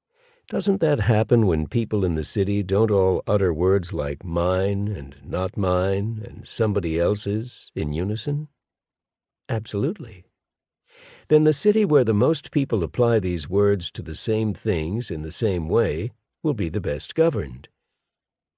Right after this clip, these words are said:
By far. Won't it also be the one most like the individual person? When one of us smashes his thumb, for instance,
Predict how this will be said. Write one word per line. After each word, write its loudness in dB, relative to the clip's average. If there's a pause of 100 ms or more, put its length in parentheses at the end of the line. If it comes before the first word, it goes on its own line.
By -4
far. -4 (1000)
Won't 6
it 0
also 4
be 2
the -2
one 2
most 0
like 0
the -2
individual 0
person? -2 (540)
When -8
one 2
of 2
us 2
smashes -2
his -4
thumb, 2
for -4
instance, -6